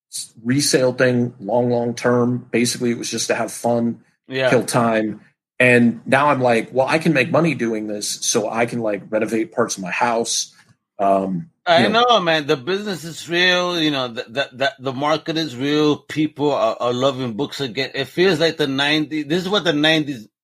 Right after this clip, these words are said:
Speaker 2: didn't have. If the
Speaker 1: Yeah.
Speaker 2: nineties had the internet, it would have never crashed. <laughs>
Speaker 1: Yeah.
Speaker 2: Right?
Speaker 1: And, and that's, that's the thing. Like, now I have some regular people who come to my show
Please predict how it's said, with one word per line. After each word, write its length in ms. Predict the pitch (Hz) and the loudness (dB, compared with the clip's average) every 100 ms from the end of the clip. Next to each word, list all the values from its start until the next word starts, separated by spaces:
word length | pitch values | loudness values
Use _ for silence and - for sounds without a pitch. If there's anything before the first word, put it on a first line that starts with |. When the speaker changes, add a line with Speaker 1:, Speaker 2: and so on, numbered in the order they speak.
| 135 | -4
Speaker 2:
didn't 320 | 151 139 110 | -2 -2 -4
have. 380 | 113 110 90 - _ _ _ | -4 -2 -2 -6 _ _ _
If 140 | 143 | -4
the 100 | 165 | -4
Speaker 1:
Yeah. 40 | 190 | 2
Speaker 2:
nineties 380 | 226 254 262 202 | 2 2 -2 -2
had 200 | 208 156 | 0 0
the 120 | 165 - | -4 -4
internet, 520 | 208 - 202 208 208 - - | -10 -8 -6 -4 -4 -8 -6
it 140 | 156 | -6
would 140 | 156 156 | -4 -4
have 100 | 139 | -4
never 300 | 143 147 135 | -4 -6 -8
crashed. 500 | - 120 95 - _ _ | -10 -8 -8 -12 _ _
<laughs> 120 | _ | _
Speaker 1:
Yeah. 600 | 190 - 233 214 - 214 - - | 0 2 2 4 4 2 0 -4
Speaker 2:
Right? 340 | 165 196 233 _ _ _ _ _ - | -2 -2 -4 _ _ _ _ _ 0
Speaker 1:
And, 280 | 208 196 196 | 0 0 0
and 140 | 202 | 2
that's, 280 | 220 214 - - | 0 0 -6 -4
that's 360 | 147 170 180 - | 2 2 0 -4
the 80 | 139 | -2
thing. 400 | 170 190 123 110 | 0 0 0 -4
Like, 340 | 107 110 - - - | -4 -4 -8 -20 -8
now 560 | 123 127 151 190 78 - | -2 0 0 0 -2 0
I 200 | 123 139 | 2 2
have 460 | 135 131 123 117 117 | 2 0 0 -2 -4
some 360 | - 117 98 | -2 -2 -2
regular 480 | 110 131 156 151 151 | -2 2 4 4 2
people 460 | 151 131 120 110 107 | -2 0 0 0 -2
who 140 | 110 | -6
come 280 | 104 120 117 | -4 -2 0
to 60 | 113 | 0
my 180 | 113 107 | -2 -2
show 440 | - 98 92 | 0 0 -2